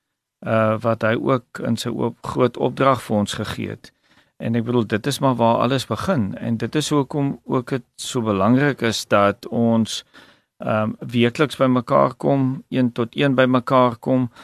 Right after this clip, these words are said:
om mekaar se hande te vat en op te lei hoe om hierdie opdrag te gaan uitvoer, ehm, as ambassadeurs vir die koninkryk van God.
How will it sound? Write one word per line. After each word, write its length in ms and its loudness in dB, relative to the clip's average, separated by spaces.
om 160 2
mekaar 440 0
se 120 -4
hande 280 2
te 120 -4
vat 260 -2
en 100 -4
op 260 -4
te 120 0
lei 380 0
hoe 400 2
om 520 4
hierdie 340 -2
opdrag 420 0
te 120 -4
gaan 200 -4
uitvoer, 640 -6
ehm, 500 -10
as 240 4
ambassadeurs 1120 -2
vir 160 -10
die 100 -4
koninkryk 560 -2
van 180 -8
God. 420 -14